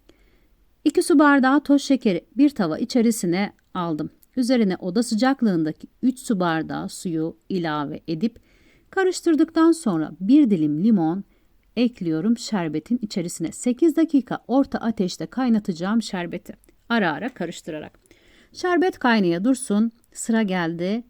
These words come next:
tatlının hamurunu hazırlamaya. İki tane yumurtayı bir kabın içerisine aldım. Üzerine iki yemek kaşığı toz şeker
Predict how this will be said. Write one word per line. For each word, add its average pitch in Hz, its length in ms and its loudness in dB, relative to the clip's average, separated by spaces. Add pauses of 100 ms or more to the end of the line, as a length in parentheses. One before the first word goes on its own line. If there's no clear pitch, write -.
(540)
tatlının 185 420 0
hamurunu 220 440 4
hazırlamaya. 165 760 -2 (360)
İki 330 180 -2
tane 339 280 4
yumurtayı 302 600 6
bir 277 180 6
kabın 190 300 2
içerisine 220 600 0
aldım. 185 340 0 (760)
Üzerine 302 420 4 (180)
iki 277 220 0
yemek 330 300 6
kaşığı 240 560 0 (220)
toz 277 200 0
şeker 190 500 -2